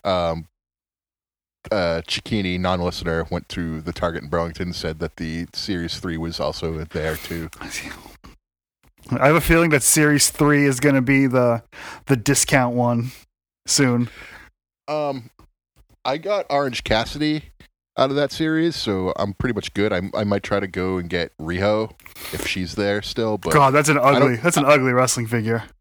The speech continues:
Speaker 1: Yeah, but I don't have any girl figures, and, uh, per my joke on the other night, which you guys no sold, uh, I don't wanna be a figure misogynist like Corey Lucas.
Speaker 2: Do we no sell it, or do we go off on it for about twenty minutes? 'Cause I,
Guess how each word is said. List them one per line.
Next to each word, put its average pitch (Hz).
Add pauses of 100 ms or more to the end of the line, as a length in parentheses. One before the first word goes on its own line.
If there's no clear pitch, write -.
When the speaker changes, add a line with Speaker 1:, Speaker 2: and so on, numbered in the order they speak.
(580)
Speaker 1:
Yeah, 135
but 98
I 101
don't 113
have 120
any 110
girl 104
figures, 78
and, 82 (720)
uh, 104 (200)
per 139
my 120
joke 123
on 95
the 95
other 92
night, 90
which 101
you 104
guys 92
no 90
sold, 80 (440)
uh, 78
I 101
don't 101
wanna 101
be 101
a 92
figure 98
misogynist 85
like 82 (140)
Corey 90
Lucas. 90 (720)
Speaker 2:
Do 160
we 151
no 131
sell 226
it, 214
or 147
do 131
we 135
go 143
off 170
on 127
it 120
for 139
about 123
twenty 127
minutes? 127
'Cause 117
I, 127